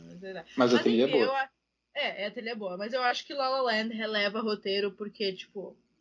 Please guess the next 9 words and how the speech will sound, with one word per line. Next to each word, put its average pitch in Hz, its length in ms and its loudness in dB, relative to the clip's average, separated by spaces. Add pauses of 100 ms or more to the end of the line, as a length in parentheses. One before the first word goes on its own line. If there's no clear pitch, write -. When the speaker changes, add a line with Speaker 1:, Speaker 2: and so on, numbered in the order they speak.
(200)
Speaker 1:
La-, 190 340 0
o 214 40 0
roteiro, 262 420 2
convenhamos, 285 480 -2
ele 277 140 2
é 262 40 2
muito 254 200 -6
bem 302 120 -6
estruturado. 269 720 -2